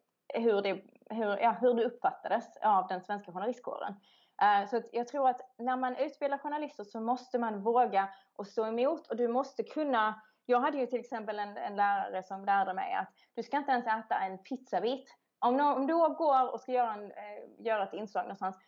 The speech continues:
du ska inte ta emot kaffe, du ska inte ta emot, eh, vatten, du ska, du ska ha ditt eget vatten med dig, du ska inte ha bli,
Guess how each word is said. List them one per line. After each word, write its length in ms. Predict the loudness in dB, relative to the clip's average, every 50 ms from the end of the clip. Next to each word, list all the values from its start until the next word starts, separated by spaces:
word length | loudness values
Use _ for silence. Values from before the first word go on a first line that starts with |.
| _ -10
du 80 | -6
ska 120 | 0 0 0
inte 140 | 0 0
ta 100 | 0 0
emot 240 | 0 0 0 -2 -2
kaffe, 380 | -2 -2 -2 -2 -6 -8 -8 -8 -10
du 80 | -12
ska 140 | -6 -6 -4
inte 160 | -4 -4 -4
ta 120 | -4 -4 -4
emot, 220 | -2 -2 -4 -6 -8 _ _
eh, 240 | -4 -2 -2 0 2
vatten, 380 | 2 0 0 -2 -6 -8 -6 -6
du 80 | -8
ska, 240 | -10 -10 -10 -12 -12 -12 -14 _ _
du 80 | -8 -6
ska 120 | -6 0
ha 120 | 2 2 4
ditt 140 | 4 2 2
eget 240 | 0 0 0 -2
vatten 260 | -4 -4 -6 -8 -8 -8
med 180 | -6 -6 -6
dig, 80 | -6 -8
du 60 | -10
ska 160 | -4 0 0 0
inte 140 | 2 0
ha 80 | -2 -2
bli, 200 | -2 -4 -6